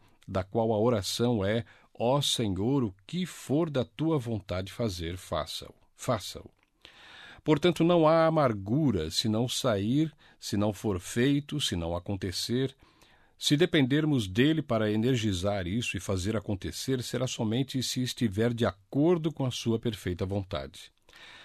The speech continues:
E veja, essa é a maneira com que o Pai é glorificado, porque então o Pai está fazendo o que o Pai quer fazer para a sua própria glória.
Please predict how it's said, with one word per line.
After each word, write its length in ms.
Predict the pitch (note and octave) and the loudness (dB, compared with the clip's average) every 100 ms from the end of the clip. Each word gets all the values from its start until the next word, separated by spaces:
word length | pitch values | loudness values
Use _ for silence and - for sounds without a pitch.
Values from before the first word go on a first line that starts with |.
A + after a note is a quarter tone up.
| - | -2
E 80 | B2 | 2
veja, 300 | B2 C#3+ G#2+ | 4 4 2
essa 300 | C3 D#3 - | 0 0 2
é 20 | |
a 40 | F3 | 2
maneira 360 | F3 A2+ A#2 | 2 2 2
com 160 | B2 B2 | 0 -2
que 140 | - | 0
o 40 | B2+ | 0
Pai 280 | - F2 F#2 | 0 0 0
é 40 | |
glorificado, 840 | F#2 F#2 G2 - - A2 F#2 D#2 - - - _ _ _ | -2 -2 -4 -8 -4 0 0 -2 -14 -20 -20 _ _ _
porque 240 | G#2 F#2+ B2 | -4 4 4
então 360 | B2 C3 C#3 | 4 4 2
o 40 | C3+ | 2
Pai 280 | B2 B2+ | 2 2
está 240 | C3+ - B2+ | 2 -2 -4
fazendo 480 | D3+ A#2+ G#2 A2+ C3+ | -2 -2 0 0 -2
o 40 | |
que 140 | - | 0
o 60 | D3 | 0
Pai 240 | D3 G#2+ | 2 0
quer 320 | A#2 - G#2+ A#2+ | 0 -2 -2 -2
fazer 480 | C#3+ B2 F#2 F2+ | -2 -2 -2 -4
para 180 | F#2+ G#2+ | -2 -4
a 60 | A2 | -2
sua 200 | - B2 | -4 -6
própria 480 | - G2+ F2+ - A#2+ | -6 -4 -4 -4 -4
glória. 480 | G#2 F#2 D#2 D#2+ | -2 -4 -4 -10